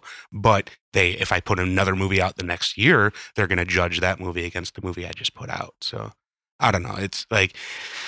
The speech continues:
it is unfair, but that is the nature of art and the nature of critique.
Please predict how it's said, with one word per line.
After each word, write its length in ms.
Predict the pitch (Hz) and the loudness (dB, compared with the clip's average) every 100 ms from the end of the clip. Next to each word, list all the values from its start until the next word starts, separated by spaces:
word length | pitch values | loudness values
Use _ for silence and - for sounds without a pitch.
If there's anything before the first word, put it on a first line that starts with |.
| - | 0
it 180 | 127 135 | 2 4
is 220 | 135 147 | 6 6
unfair, 720 | 135 135 131 - 120 131 165 | 6 6 6 4 4 6 4
but 260 | 127 110 113 104 | 6 4 4 2
that 180 | 104 - | 2 2
is 200 | 110 98 | 2 2
the 100 | 104 | 2
nature 420 | 98 101 - 98 | 2 4 4 4
of 140 | 95 - 104 | 0 0 4
art 280 | 101 101 - | 4 4 0
and 140 | 104 | 0
the 40 | 92 | 2
nature 360 | 90 - 95 | 2 2 2
of 120 | 92 - | 0 0
critique. 540 | - - - - | -2 -2 -6 -8